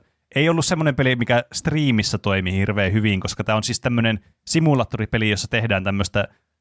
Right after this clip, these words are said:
avaruusaluksen purkamista, jota tehdään siis käytännössä koko ajan sille, että sä, niinku,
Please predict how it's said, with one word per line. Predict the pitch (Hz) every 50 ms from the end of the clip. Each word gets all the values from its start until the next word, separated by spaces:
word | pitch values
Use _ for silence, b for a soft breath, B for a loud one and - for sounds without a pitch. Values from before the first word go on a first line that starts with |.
| _ -
avaruusaluksen | 143 143 156 135 123 113 104 117 113 113 104 - 123 104 -
purkamista, | - 127 127 120 113 - - 92 87 87 90 - - - 90 87 - _ _ _ _ _ _ _ _ -
jota | 113 - - 110 107 - _ _ _ _ -
tehdään | 110 101 107 135 143
siis | 135 - -
käytännössä | - 135 123 120 113 107 104 - - 110 95 - _ _ _ _
koko | - 120 - - 127
ajan | 107 101 95 90
sille, | 101 98
että | 92 -
sä, | 107 101
niinku, | 98 92 -